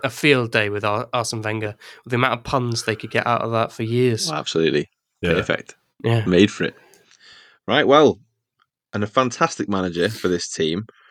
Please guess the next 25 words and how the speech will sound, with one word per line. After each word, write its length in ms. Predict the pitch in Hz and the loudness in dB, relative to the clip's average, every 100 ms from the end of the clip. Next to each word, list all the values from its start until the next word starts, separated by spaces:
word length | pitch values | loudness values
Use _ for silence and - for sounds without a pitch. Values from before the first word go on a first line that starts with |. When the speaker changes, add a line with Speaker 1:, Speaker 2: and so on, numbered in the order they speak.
| - - _ | -20 -20 _
Speaker 2:
So 420 | - 110 107 101 - _ _ - | 2 6 6 4 -2 _ _ -6
a 40 | |
fantastic 720 | 113 113 117 107 - - - _ - | -2 0 0 -2 -8 -12 -18 _ -4
manager 340 | 101 98 95 | -2 0 0
and 80 | 95 | -2
a 40 | |
fantastic 560 | - 95 98 95 - - | -2 -2 -4 -4 -8 -10
team 560 | - 123 107 87 87 92 | -6 -2 -2 -2 -4 -4
needs 220 | 104 98 | -4 -2
a 60 | 101 | -2
fantastic 580 | 110 98 101 - - - | -2 -2 -2 -4 -8 -8
stadium. 720 | - - 135 135 95 76 - | -4 2 2 2 0 -4 -10
So 200 | - 92 | -6 -2
where 260 | 107 120 120 | 0 0 0
is 240 | 107 101 | -2 -4
this 120 | 101 - | -8 -6
team 380 | - 95 82 | -4 -4 -4
gonna 260 | 78 80 85 | -6 -4 -4
be 120 | 87 | -6
playing 600 | - - 107 104 92 92 | -8 -6 -4 -2 -2 -4
their 240 | - 95 92 | -4 -4 -2
games? 640 | 92 85 - - - - _ _ _ _ | -2 -2 -6 -8 -10 -10 _ _ _ _
Speaker 1:
Well, 340 | 151 160 160 - | 2 2 2 0
I 60 | 143 | 2
mentioned 500 | 165 160 - 143 | 2 2 -2 -4